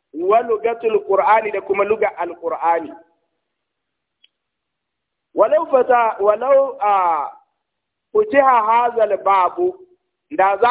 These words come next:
a buɗe wannan ƙofa, ko da an buɗe wannan ƙofa, la futiha ma'ahu sharrun,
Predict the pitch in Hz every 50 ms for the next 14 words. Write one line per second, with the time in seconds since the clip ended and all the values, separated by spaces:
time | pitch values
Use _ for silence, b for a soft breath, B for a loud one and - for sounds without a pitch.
0 | 254 247 240 - 226 240 254 247 233 220 220 226 240 247 247 233 220 214 220 214
1 | 226 247 254 226 220 190 170 - - 220 233 226 220 208 202 190 214 226 226 233
2 | 247 262 254 240 220 220 226 233 240 240 226 214 208 - 220 233 254 254 247 240
3 | 226 196 - - - _ _ _ _ _ _ _ _ _ - 156 180 185 185 185
4 | 185 180 180 - - - - _ _ _ _ _ _ _ _ _ _ _ _ _
5 | _ _ _ _ _ _ - 254 254 254 254 240 247 233 226 220 220 220 226 233
6 | 220 214 220 208 208 214 226 226 226 214 - - 233 240 240 233 220 202 202 220
7 | 247 254 233 -